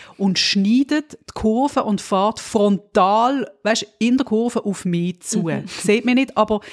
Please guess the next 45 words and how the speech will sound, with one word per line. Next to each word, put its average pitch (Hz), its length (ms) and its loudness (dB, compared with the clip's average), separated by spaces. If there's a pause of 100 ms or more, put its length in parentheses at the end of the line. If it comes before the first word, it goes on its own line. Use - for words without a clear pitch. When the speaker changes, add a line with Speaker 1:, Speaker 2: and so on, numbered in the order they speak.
(240)
Speaker 1:
im 214 340 0
Schneckentempo, 196 1400 -2
Speaker 2:
<laughs> - 40 -10
Speaker 1:
nicht 196 160 0
einmal 196 260 0
zwanzig, 180 720 -4
also 175 160 -4
wirklich 208 220 -4
in 180 160 -2
Schritttempo, 233 800 -2 (320)
fährt 214 440 0
das - 100 -6
Auto 226 320 0
in 220 80 2
mich 208 140 -2
rein 220 160 -2
und 220 40 0
ich - 80 -6
finde, 180 280 -6 (280)
das 180 180 -6
geht 226 260 2
doch 403 60 0
nicht, 311 220 0
es - 120 -8
kann 208 180 2
doch 202 80 0
nicht 196 180 0
sein, 196 120 -2
dass 180 140 -8
der 185 140 2
mich 185 140 0
nicht 175 160 -4
sieht, 214 260 -2
fährt 196 420 -2
so 196 220 -2
in 214 140 2
mich 196 200 0
rein, 202 120 -2
dass 185 220 -4
sich 170 140 -2 (600)
mein 208 400 4
Pedal 226 680 0
von - 180 -2
der 175 100 0
Vespa 180 640 -2